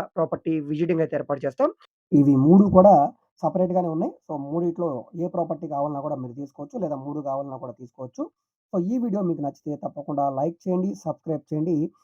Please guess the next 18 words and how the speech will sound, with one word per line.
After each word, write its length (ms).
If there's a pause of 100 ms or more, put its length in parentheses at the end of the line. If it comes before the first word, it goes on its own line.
(240)
ఇలాంటి 320
మరిన్ని 320
మంచి 220
ప్రాపర్టీస్‌ని 640 (440)
మీరు 240
మిస్ 160
కాకుండా 320
ఉండాలనుకుంటే 560 (540)
ఛానల్‌ని 420 (140)
సబ్స్క్రైబ్ 440
చేసుకున్న 280
ప్రతి 200
ఒక్కళ్ళు 260
కూడా 220 (140)
బెల్ 220
సింబల్‌ని 300
యాక్టివ్ 220
చేసుకోండి. 340